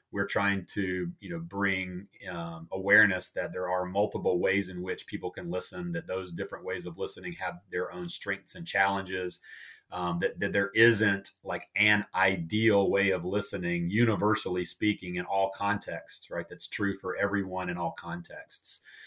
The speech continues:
So what are the ways in which we can show up in this situation with these people that will be the best way to be a listener in that context?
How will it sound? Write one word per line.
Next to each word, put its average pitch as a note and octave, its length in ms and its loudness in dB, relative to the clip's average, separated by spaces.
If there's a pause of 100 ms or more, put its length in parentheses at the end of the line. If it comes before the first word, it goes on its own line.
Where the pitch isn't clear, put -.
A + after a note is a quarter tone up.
(160)
So G2+ 280 6
what G2+ 400 8
are A2 100 8
the G2 140 2
ways G2+ 320 6
in F#2+ 100 -2
which G2 240 -2
we G2 120 -2
can F2+ 140 -4
show F2+ 380 0
up F2+ 400 2
in F2+ 240 -4
this A#2+ 400 6
situation F2+ 800 0 (240)
with F#2+ 180 -4 (140)
these A2+ 340 6
people E2+ 640 2 (240)
that F2+ 160 -2
will F#2 140 0
be F#2+ 320 0
the F#2 180 -2
best F#2+ 460 2
way F#2 480 4
to F2 80 -6
be F2 180 0
a E2+ 160 0
listener F2 640 -2
in G#2 180 0
that F2+ 220 2
context? G#2 800 -4